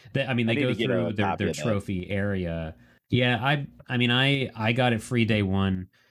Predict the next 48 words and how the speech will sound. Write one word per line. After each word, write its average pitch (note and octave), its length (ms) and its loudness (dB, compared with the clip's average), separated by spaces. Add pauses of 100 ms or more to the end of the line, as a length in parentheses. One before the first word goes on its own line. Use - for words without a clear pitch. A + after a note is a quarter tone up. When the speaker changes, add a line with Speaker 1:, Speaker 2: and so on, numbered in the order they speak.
(140)
Speaker 1:
and F#2+ 220 2
then F2+ 340 2
I G2 180 -2
bought G2 280 -2
D G2+ 140 0
L F#2 100 0
C G2 220 -2
for G2 260 -2
it - 80 -8
to F#2+ 100 -6
support G2+ 480 -4
them F#2+ 140 -2
directly, F2+ 420 0
and F2+ 120 0
then F#2 120 2
as F2+ 120 0
soon G#2 180 2
as F#2+ 120 2
I F#2 140 0
learned F2+ 320 0
of D#2+ 140 -4
a E2+ 120 -6
physical F2+ 360 -6
copy, E2 380 -4
I E2 80 -2
grabbed E2+ 380 -2
that E2 260 -2
just - 180 -6
'cause F2 480 -2 (120)
it's - 480 0
one D3 160 0
of C#3 60 2
my A#2 120 2
favorite A2+ 360 0
games, G#2 340 0
and F#2 120 0
it E2 120 -2 (220)
is F#2 160 -6
not F#2 180 0
gonna F2+ 120 -2
always F2+ 180 0
be E2+ 120 -2
online, D#2+ 320 -4
so. G#3 60 2
Speaker 2:
GameStop D3+ 380 0
probably F#2 280 2
has D#2+ 300 0
it, E2+ 160 -4